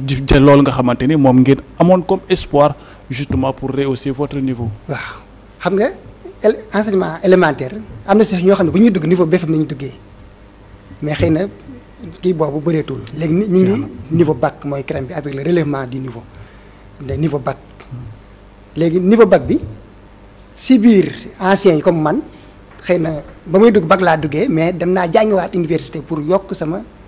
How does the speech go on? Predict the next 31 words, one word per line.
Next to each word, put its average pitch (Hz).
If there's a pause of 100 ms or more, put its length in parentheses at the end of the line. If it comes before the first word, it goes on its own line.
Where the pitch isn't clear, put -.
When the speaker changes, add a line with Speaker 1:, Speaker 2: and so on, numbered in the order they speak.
Speaker 2:
lijaasa. 151 (420)
Mais 147
dans 156
l'espoir 220 (420)
pour -
mu 160
am 196
promotion, 220 (180)
dem 185 (100)
au 190
niveau, 202 (300)
dans 185
le 185
moyen 185
secondaire. 214 (1120)
Am 214
na 240
si 233
aussi 220
ñoo 196
xam 185
ne 165
ba 165
ñuy 254
def 247
concours 214
bi -
amoon 214
nañ 202
seen 175 (160)
master, 160